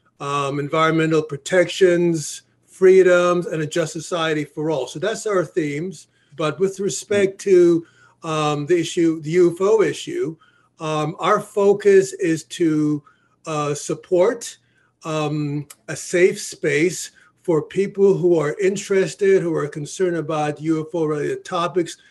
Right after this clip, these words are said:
Speaker 1: to come together and to, um, discuss these issues. Um, so that's what our sort of, um, our sort of focus politically is. So we're trying to create that safe space, just like how you see in the media,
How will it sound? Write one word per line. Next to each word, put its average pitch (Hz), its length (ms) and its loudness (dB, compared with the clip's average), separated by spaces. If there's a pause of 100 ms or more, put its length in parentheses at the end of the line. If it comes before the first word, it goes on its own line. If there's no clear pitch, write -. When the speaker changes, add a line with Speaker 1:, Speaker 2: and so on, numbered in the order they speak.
(140)
Speaker 1:
to 196 100 -10
come 254 280 0
together 185 720 4 (360)
and 170 260 -2
to, 175 440 4
um, 151 480 -2
discuss - 560 -2
these 151 300 -2
issues. 151 800 -6 (440)
Um, 151 260 -4
so 220 120 -8
that's 233 220 0
what 208 200 6
our 190 180 4
sort 185 220 2
of, 170 200 4
um, 151 360 0 (540)
our 175 240 -2
sort 165 200 0
of 147 100 -4
focus 185 380 0
politically 202 640 2
is. 214 440 2 (300)
So 185 380 6
we're 226 320 2
trying 220 200 -2
to 208 80 2
create 196 280 0
that 175 180 0
safe 185 280 0
space, 175 380 -4
just 190 200 -2
like 175 240 -2
how 170 160 -6
you 160 180 -4
see 180 180 -4
in 156 80 -2
the 143 100 -8
media, 170 540 2